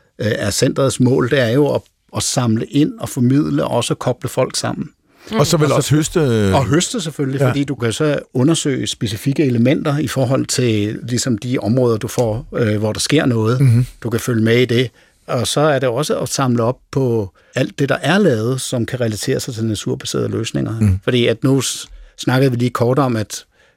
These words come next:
Speaker 1: da jeg som ung biolog startede, der var, arbejdede jeg en del med vandløbsrestaurering.
Speaker 2: Mhm.
Speaker 1: Og vandløbsrestaurering er jo klart inden for naturbaserede løsninger. Så det, vi ikke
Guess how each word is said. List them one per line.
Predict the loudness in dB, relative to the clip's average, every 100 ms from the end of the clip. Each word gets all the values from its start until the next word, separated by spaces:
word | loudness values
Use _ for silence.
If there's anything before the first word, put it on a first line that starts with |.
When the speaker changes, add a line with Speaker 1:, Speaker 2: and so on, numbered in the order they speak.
| -4
Speaker 1:
da | -2
jeg | 0
som | 2
ung | 2 0
biolog | 2 2 2 0
startede, | -4 -2 0 0 2
der | 0
var, | 0
arbejdede | 0 0 0 0
jeg |
en | 0
del | 2
med | 2
vandløbsrestaurering. | 2 2 2 0 -8 -6 -8 -6 -8 -6 0
Speaker 2:
Mhm. | 0 0 -6 -8
Speaker 1:
Og | -2
vandløbsrestaurering | 2 2 2 -2 0 -2 -2
er | -2
jo | -4
klart | -2 -2 -2
inden | -2 0 0
for | -4
naturbaserede | -6 -6 -6 -6 -6 -6
løsninger. | -6 -6 -6 -6 -10 _
Så | -6
det, | 2 2
vi | 4
ikke | 2